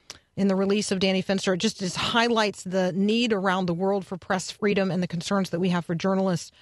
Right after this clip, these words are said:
um, in places where the press is not free. A climate deal was reached, but,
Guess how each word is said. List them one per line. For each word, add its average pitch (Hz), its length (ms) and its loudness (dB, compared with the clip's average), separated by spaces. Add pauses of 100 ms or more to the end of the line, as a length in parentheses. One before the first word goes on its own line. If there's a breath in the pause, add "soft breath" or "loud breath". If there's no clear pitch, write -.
(460 soft breath)
um, 170 340 -2
in 196 140 2
places 196 500 0
where 175 340 0 (580)
the 190 80 0
press 190 320 0
is 185 80 -2
not 247 200 0
free. 160 280 -6 (880)
A 214 80 2
climate 277 460 2
deal 247 260 2
was 226 340 0
reached, 240 560 -4
but, 214 380 0